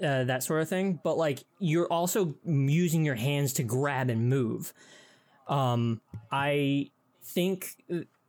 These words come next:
and that's something that if people wanna get a good experience with this, where if they do wanna try out the, um, this actual joystick walking, try moving your arms at the same time. Um, and I think that might be,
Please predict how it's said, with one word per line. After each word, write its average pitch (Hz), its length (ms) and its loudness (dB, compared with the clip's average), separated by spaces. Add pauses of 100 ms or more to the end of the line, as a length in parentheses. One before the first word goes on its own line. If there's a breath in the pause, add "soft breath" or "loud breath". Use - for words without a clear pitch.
(240)
and 175 120 0
that's 185 140 0
something 180 300 0
that 147 200 -2
if 151 160 0
people 151 200 0
wanna 135 200 0
get 127 180 0
a 120 60 0
good 120 140 -2
experience 120 420 -2
with 110 160 -4
this, 123 460 -2 (680)
where 127 560 0
if 127 280 0
they 135 180 2
do 127 260 0
wanna 135 280 0
try 123 380 -2
out 120 360 -2 (440 soft breath)
the, 127 420 0 (260)
um, 123 280 0
this 123 360 0 (100)
actual 139 320 -2
joystick 131 480 0
walking, 123 600 0 (240 loud breath)
try 156 320 0
moving 151 400 2
your 143 200 0
arms 127 300 0
at 135 80 -2
the - 80 -2
same 123 340 0
time. 120 440 -2 (480 soft breath)
Um, 107 480 0 (200)
and 139 100 0
I 123 60 0
think 127 200 0
that 120 160 -2
might 113 240 -2
be, 117 320 -2